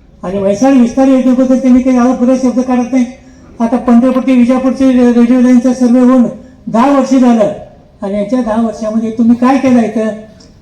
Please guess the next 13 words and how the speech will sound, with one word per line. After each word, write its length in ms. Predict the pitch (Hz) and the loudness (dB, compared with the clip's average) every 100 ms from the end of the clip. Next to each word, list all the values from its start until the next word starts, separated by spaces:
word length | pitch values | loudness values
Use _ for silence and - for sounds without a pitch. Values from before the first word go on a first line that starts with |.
| _ - | _ -10
तुमच्याकडं 580 | 190 196 240 233 214 226 | -6 -2 0 0 0 -2
सांगण्यासारखं 840 | 226 214 196 208 220 208 202 208 | -4 -6 -4 -2 -2 -2 -4 -4
काही 340 | 208 202 202 269 | -4 0 2 4
नाही. 320 | 262 233 196 - - - _ _ - | 4 2 0 -6 -18 -20 _ _ -8
केले 260 | 226 254 294 | -2 0 0
काय 180 | 285 277 | 0 0
माहितीये 360 | 269 269 302 | 2 2 0
का? 120 | 277 208 - - - _ _ _ _ - | 0 -4 -8 -20 -20 _ _ _ _ -6
पाच 340 | 220 277 277 | -2 -2 -2
वर्षात 500 | 254 240 - 269 269 262 - - - - - | 0 0 -2 0 0 -2 -10 -18 -20 -20 -6
एकोणतीस 760 | 226 240 - 285 269 285 277 - | -4 -2 -2 0 0 0 -2 -2
कोटी 340 | 269 302 - | 0 0 0
रुपये 260 | 285 285 269 | -2 0 -2